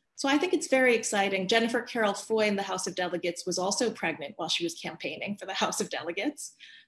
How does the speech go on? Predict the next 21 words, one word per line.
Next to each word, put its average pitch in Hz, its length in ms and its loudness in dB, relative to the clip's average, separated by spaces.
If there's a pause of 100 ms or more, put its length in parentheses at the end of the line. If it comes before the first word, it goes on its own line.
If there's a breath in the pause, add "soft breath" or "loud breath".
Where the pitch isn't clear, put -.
Uh, 185 320 0
and 190 140 0
her 240 180 6
story 247 380 4
is 214 80 2
pretty 220 260 2
amazing 190 460 2
as 175 120 -4
well, 170 220 -2
because 170 240 -4
she 190 180 0
was 180 140 -2
one 185 140 0
of 190 80 -2
the 175 60 -4
first 190 460 -4
women, 180 320 -2
and 170 140 -4
African-American 165 800 -4
women, 151 320 -10 (440 loud breath)
um, 180 320 0